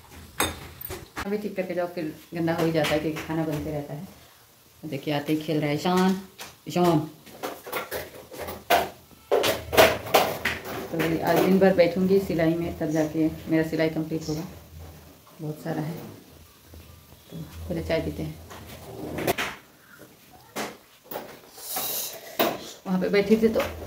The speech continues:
बहुत ठंड लग रहा था और बहुत आज ज़्यादा ही लेट से बैठी मैं, क्योंकि दस बजे गए थे और बारह तीस तक कराए वहाँ पे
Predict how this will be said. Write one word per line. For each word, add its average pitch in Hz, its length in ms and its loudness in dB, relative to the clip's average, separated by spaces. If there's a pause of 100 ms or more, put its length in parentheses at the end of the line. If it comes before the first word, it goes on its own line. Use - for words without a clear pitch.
(220)
बहुत 285 200 12
ठंड 214 140 8
लग 208 140 8
रहा 180 180 6
था 160 60 2
और 165 180 2
बहुत 190 300 0
आज 180 160 4 (400)
ज़्यादा 175 220 6
ही 185 120 8 (840)
लेट 170 200 6
से 175 160 4
बैठी 151 280 0
मैं, 147 160 0 (300)
क्योंकि 165 260 -2
दस 165 240 0
बजे 170 180 -2
गए 160 180 -2
थे 165 280 -2 (500)
और 147 560 -4
बारह 156 260 0 (100)
तीस 160 200 -6
तक 160 260 -6
कराए 156 320 -2
वहाँ 156 260 -6
पे 151 120 -10